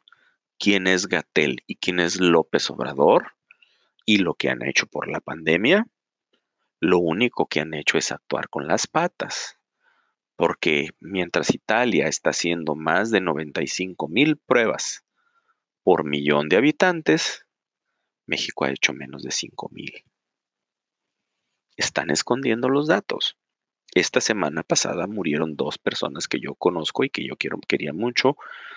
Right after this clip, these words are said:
Murieron dos personas de coronavirus. ¿Y qué creen?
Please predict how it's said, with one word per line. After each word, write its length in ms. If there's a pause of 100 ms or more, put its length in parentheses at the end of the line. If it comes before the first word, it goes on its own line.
(200)
Murieron 400
dos 180
personas 720 (760)
de 120
coronavirus. 640 (1400)
¿Y 80
qué 160
creen? 340